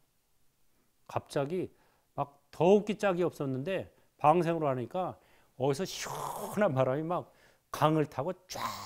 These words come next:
내려오는 거예요. 음. 섬진강에서 방생할 때는 갑자기 막 무지개가 쫙 서상이 뜨고.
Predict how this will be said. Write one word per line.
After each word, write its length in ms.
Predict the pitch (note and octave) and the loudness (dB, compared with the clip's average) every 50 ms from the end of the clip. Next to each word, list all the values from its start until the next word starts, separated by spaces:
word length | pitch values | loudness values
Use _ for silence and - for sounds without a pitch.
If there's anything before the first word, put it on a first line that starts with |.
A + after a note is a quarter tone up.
| - - - - - - - D#3+ | -14 -16 -18 -16 -12 -8 -4 -2
내려오는 440 | C3+ B2 A#2+ C3 C3+ C3 C3+ C#3+ | -2 -2 -2 -4 -8 -10 -12 -14
거예요. 160 | C#3 C3+ B2 G#2 _ _ _ _ _ _ _ _ _ _ _ _ _ _ _ _ _ _ _ _ _ _ _ _ _ _ _ - | -16 -18 -20 -20 _ _ _ _ _ _ _ _ _ _ _ _ _ _ _ _ _ _ _ _ _ _ _ _ _ _ _ -20
음. 140 | G2 F#2 F#2 - _ _ _ _ _ _ _ _ | -20 -20 -20 -20 _ _ _ _ _ _ _ _
섬진강에서 680 | - - - G3 G3+ G3 G3+ G3 F#3 F3 E3 D3 B2+ C#3+ | -8 -2 -2 0 0 2 2 2 2 0 0 -2 -4 -4
방생할 400 | C#3+ C3+ C3 A#2 B2 A#2+ A2+ G#2+ | -4 -4 -4 -4 -6 -6 -8 -8
때는 360 | - B2+ C#3 F3 F3+ C3+ F#2 - _ _ _ _ _ _ _ - | -10 -10 -8 -8 -8 -10 -12 -16 _ _ _ _ _ _ _ -6
갑자기 640 | - C3+ C3+ - - C#3+ C#3+ C#3+ F3 D#3+ A#2 - - _ _ _ _ _ _ _ | -4 -4 -4 -2 -2 -2 -2 -2 -4 -6 -8 -10 -16 _ _ _ _ _ _ _
막 160 | B2 A2+ G#2+ | -8 -8 -8
무지개가 500 | G2+ A2 B2+ C3+ D3 D3 C#3 B2 C#3+ C#3 - _ | -6 -6 -6 -6 -4 -2 -2 -2 -2 -6 -10 _
쫙 640 | - - - - - - - - - - - - - | -16 -14 -12 -12 -12 -12 -14 -14 -14 -16 -16 -16 -14
서상이 440 | - - E3 B2+ B2+ C#3 C3 B2 - - | -10 -8 -6 -6 -6 -6 -8 -8 -10 -10
뜨고. 300 | - B2+ G#2 G2+ G#2+ G#2+ | -12 -14 -14 -14 -16 -20